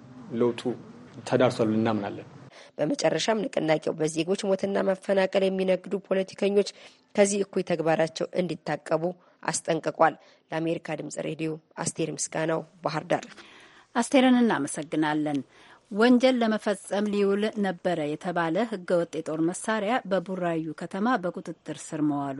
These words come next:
Speaker 3: ተገለጸ። ተጠርጣሪዎችም ከህገወጥ የጦር መሳሪያዎቹ ጋር ቁጥጥር ስር መዋላቸውን የቡራዩ ከተማ ጸጥታና አስተዳደር ጽህፈት ቤት ለአሜሪካ ድምጽ ገልጸዋል።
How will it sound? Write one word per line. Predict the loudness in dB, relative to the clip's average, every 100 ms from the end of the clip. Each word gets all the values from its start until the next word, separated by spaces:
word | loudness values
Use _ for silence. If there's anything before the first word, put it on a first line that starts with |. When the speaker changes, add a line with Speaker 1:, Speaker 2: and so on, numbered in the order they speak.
| -10
Speaker 3:
ተገለጸ። | -10 -8 -8 -10 -12 -14
ተጠርጣሪዎችም | -10 -8 -6 -2 0 0 -4 0 4 4
ከህገወጥ | 2 -2 -2 -2 -2
የጦር | -4 -6 -4
መሳሪያዎቹ | -4 -4 -6 -6 -6 -8 -6
ጋር | -2 -2 -4 -18 -20 -20 -20
ቁጥጥር | -12 -12 -8 -8
ስር | -6 -2
መዋላቸውን | 0 0 -4 -6 -10 -2 2 6
የቡራዩ | 6 4 -2 -2 0 -2
ከተማ | -6 -6 0 2 2 -2 _ _
ጸጥታና | -10 -10 -8 -4 -2 0 -2 -4
አስተዳደር | -10 -8 -6 -6 -6 -8
ጽህፈት | -10 -6 -6 -2
ቤት | -2 0
ለአሜሪካ | -2 0 -2 -4 -6 -8
ድምጽ | -6 -2 -2 -4 -12
ገልጸዋል። | -8 -8 -8 -6 -6 -8